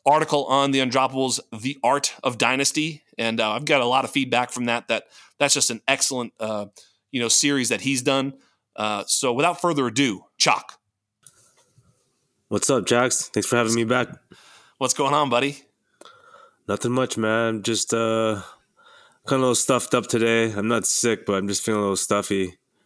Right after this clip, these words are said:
Speaker 1: I
Speaker 2: Other
Speaker 1: did
Speaker 2: than that
Speaker 1: notice that pre-show. You were a little, uh, you were a little nasally, as they call it.
Speaker 2: Yeah, man. I don't know. I don't, I don't, I don't think I'm coming down with anything, but I'm just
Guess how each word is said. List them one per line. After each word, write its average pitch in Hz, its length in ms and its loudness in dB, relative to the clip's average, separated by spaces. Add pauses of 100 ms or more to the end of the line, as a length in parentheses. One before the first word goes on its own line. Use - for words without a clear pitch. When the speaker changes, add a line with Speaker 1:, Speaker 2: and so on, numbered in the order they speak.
(140)
Speaker 1:
I 101 60 0
Speaker 2:
Other 107 120 2
Speaker 1:
did 175 120 2
Speaker 2:
than - 80 2
that 165 80 4
Speaker 1:
notice 196 180 2
that 120 180 -2
pre-show. 135 380 0
You 107 140 -2
were 110 160 0
a 110 40 -2
little, 123 280 0
uh, 104 280 2
you 117 120 -2
were 139 60 2
a 131 40 0
little 123 160 0
nasally, 107 540 -2
as 95 80 -6
they 98 120 -8
call 98 240 -6
it. - 60 -20 (520)
Speaker 2:
Yeah, 104 240 0
man. 98 300 0
I 98 40 -2
don't 104 180 -2
know. 95 240 0 (160)
I - 60 -12
don't, 107 220 -2
I 113 40 0
don't, 113 280 0
I 117 40 2
don't 131 140 0
think 151 140 2
I'm 135 80 0
coming 131 240 0
down 123 200 4
with 113 120 0
anything, 95 480 0
but 90 240 2
I'm 92 100 -6
just - 320 -6